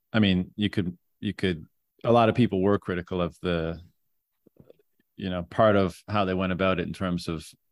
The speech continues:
forcing businesses to accept Bitcoin, of course. And those are valid criticisms as far as I'm concerned. But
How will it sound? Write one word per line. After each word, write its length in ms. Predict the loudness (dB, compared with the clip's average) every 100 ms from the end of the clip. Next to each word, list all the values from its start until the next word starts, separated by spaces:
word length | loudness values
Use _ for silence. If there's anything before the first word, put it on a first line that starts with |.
| _ _
forcing 640 | 0 2 2 0 0 -2 -6 _
businesses 580 | 0 2 2 0 0 0
to 160 | 0 0
accept 540 | 0 2 2 0 -12 _ _
Bitcoin, 400 | -2 0 0 0
of 80 | 0
course. 380 | 0 0 0 0
And 340 | 2 0 -4 _ _ _ _ _
those 220 | 0 0
are 60 | 2
valid 360 | 2 4 2
criticisms 580 | 0 0 0 -2 -8 -6
as 120 | -4
far 120 | 2 2
as 120 | 2
I'm 100 | 0
concerned. 440 | -2 0 0 0
But 220 | 2 0